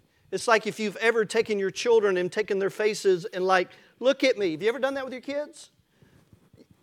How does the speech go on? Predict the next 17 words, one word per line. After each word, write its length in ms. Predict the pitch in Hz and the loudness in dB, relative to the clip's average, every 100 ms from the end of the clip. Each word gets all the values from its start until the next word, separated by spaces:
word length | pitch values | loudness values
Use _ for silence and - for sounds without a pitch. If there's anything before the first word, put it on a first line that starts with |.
| - | 0
"I, 180 | 226 262 | 4 6
I 80 | 262 | 6
want 360 | 262 294 302 294 | 8 6 4 2
your 120 | 302 | 2
attention. 500 | - 302 285 - 247 | 4 4 4 2 2
Look 240 | 277 311 | 2 2
at 100 | 269 | 0
me 160 | 254 254 | 4 4
and 120 | 233 | 4
listen." 440 | 262 294 - 262 - - 277 | 4 4 2 0 0 -4 -4
That's 140 | 330 | -2
what, 120 | 339 | -2
that's 220 | 294 - | -4 -6
what 120 | 311 277 | -8 -4
God's 280 | 269 277 | -2 -2
doing 320 | - 302 302 233 | -2 -2 -2 -2
here. 340 | 220 170 | 0 0